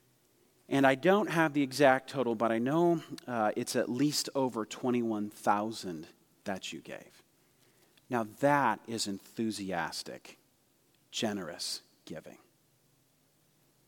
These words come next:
So I kind of feel like saying what Paul has said here. I have no need to speak to you about generous giving.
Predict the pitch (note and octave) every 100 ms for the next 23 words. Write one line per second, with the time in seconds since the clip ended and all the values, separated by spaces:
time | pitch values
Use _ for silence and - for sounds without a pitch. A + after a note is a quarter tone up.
0 | _ _ _ _ _ _ - C#3+ B2+ E3+
1 | G#3 F3 E3 C3+ - C#3 B2 A2+ - C#3
2 | C#3+ D3+ A#2+ - A#2+ G2+ F#2+ - F#2+ D2
3 | - _ _ _ _ _ _ - C#3 D#3
4 | E3 D#3 D#3+ D3+ C3 C3+ C#3+ F3 C3 -
5 | - C#3 B2+ - - - - F3 G#3 -
6 | - G#2+ G2 E2+ D#2+ - _ - _ -
7 | - _ _ _ _ _ _ _ C3 A2
8 | C#3+ C3 - D3 C3 A#2 - A#2+ D3 A#2+
9 | F2+